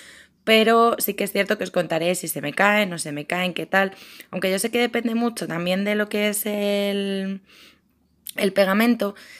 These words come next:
sí que es verdad que hay algunas de Primark en concreto que son muy plástico y se van como rompiendo la propia uña, pero no lo siento de estas, así que eso, vamos a hacer el review de estas en concreto, de las Square Gloss,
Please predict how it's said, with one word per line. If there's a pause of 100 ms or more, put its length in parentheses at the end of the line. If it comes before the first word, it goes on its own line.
sí
que
es
verdad
que
hay
algunas
de
Primark
en
concreto
que
son
muy
plástico (380)
y
se
van
como
rompiendo
la
propia
uña,
pero
no
lo
siento
de
estas, (400)
así
que
eso,
vamos
a
hacer
el
review (340)
de
estas
en
concreto,
de
las
Square
Gloss,